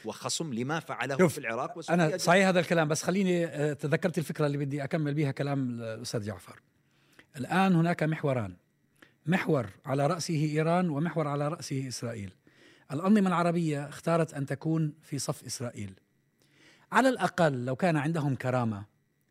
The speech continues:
Speaker 2: كان ينبغي أن يشكلوا محورا مستقلاً، لا هنا ولا هناك، لكن هذا لم يحدث. يعني إذا كانت مصلحة العرب ليست مع إيران ولا مع إسرائيل،
Speaker 1: صحيح.
Speaker 2: لماذا يلقون بثقلهم في المحور الإسرائيلي؟
Speaker 1: ما بيهم خير.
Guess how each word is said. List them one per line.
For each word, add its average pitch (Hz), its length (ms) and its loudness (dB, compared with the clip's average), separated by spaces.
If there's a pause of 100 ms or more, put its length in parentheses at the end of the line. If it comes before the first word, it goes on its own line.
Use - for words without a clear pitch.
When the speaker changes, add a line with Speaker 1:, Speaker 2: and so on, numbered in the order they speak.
(260)
Speaker 2:
كان 143 160 -2
ينبغي 170 380 2
أن 151 80 0
يشكلوا 151 440 -2
محورا 165 340 0
مستقلاً، 151 580 0
لا 190 340 4
هنا 247 220 6
ولا 269 200 6
هناك، 240 480 0 (440)
لكن 202 180 4
هذا 277 220 6
لم 302 140 2
يحدث. 220 400 -4 (880)
يعني 139 160 2
إذا 202 180 6
كانت 240 320 6 (300)
مصلحة 202 480 2
العرب 175 440 2
ليست 214 340 4
مع 220 120 4
إيران 233 320 4
ولا 233 160 6
مع 190 200 2
إسرائيل، 135 560 -6
Speaker 1:
صحيح. 92 300 -20 (180)
Speaker 2:
لماذا 285 380 8
يلقون 247 560 4
بثقلهم 240 640 4
في 226 80 2
المحور 220 300 4
الإسرائيلي؟ 185 600 -2
Speaker 1:
ما 175 80 -8
بيهم 123 240 -10
خير. - 300 -14